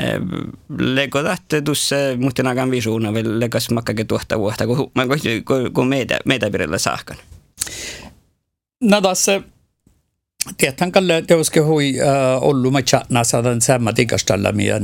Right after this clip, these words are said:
Speaker 2: tän, ähm, iesmäärä teemme digastallami. Ja, äh, mun tajasin tän läkkä, että vuolaka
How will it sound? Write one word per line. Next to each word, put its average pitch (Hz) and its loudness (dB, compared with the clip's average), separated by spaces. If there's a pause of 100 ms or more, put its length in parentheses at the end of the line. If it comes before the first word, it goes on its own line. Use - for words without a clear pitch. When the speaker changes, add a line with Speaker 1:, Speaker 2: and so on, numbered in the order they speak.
(220)
Speaker 2:
tän, 104 2
ähm, 113 -2
iesmäärä 117 2
teemme 110 -2
digastallami. - -2 (1300)
Ja, 131 4 (1120)
äh, 156 -8 (1000)
mun 208 4
tajasin 202 2
tän 185 4
läkkä, 156 2
että 170 2
vuolaka 160 4